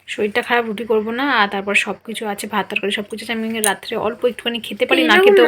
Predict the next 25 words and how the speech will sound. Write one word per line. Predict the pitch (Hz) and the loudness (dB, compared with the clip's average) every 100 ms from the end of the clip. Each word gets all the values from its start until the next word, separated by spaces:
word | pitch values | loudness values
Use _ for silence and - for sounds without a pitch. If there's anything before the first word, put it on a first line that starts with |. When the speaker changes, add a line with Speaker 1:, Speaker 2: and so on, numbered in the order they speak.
| 349 | 8
Speaker 1:
পারি। | 403 | 8
Speaker 2:
মাথাটা | 415 392 | 8 8
টিপ | 381 359 - | 6 6 4
টিপ | 392 392 | 4 4
করছে | 381 - 330 | 0 0 0
কেন? | 330 269 247 226 247 - - - _ _ _ _ _ _ - 220 | 2 2 2 2 -4 -12 -20 -20 _ _ _ _ _ _ -18 -14
Speaker 1:
ঘুমটা | 208 254 254 262 | -10 -8 -6 -6
ঠিকঠাক | 262 277 254 233 | -6 -8 -8 -6
হয়নি | 214 208 | -6 -6
সেই | 214 202 | -6 -8
জন্য। | 214 214 220 _ _ _ _ - _ _ - | -8 -14 -18 _ _ _ _ -20 _ _ -2
রাত্রে | 214 - 254 | -2 0 -2
খেতে | 214 226 233 | 0 -2 0
পারি, | 254 269 | 0 0
না | 226 | 0
খেতেও | 220 233 254 | -2 0 0
পারি। | 247 233 392 - 320 | 2 2 0 -4 -6
আহ, | 247 220 208 202 202 202 202 202 202 | -4 -4 -4 -6 -8 -8 -10 -10 -10
যদি | 208 202 262 | -8 -6 -8
খাই | - - 254 359 | -6 2 4 4
তো | - 220 | 2 0
অল্প | 202 202 | 0 -2
একটুখানি | 233 - 233 | -6 -4 -8
ভাত | 214 202 202 240 | -2 -2 -2 -2
খাবো, | 240 | 0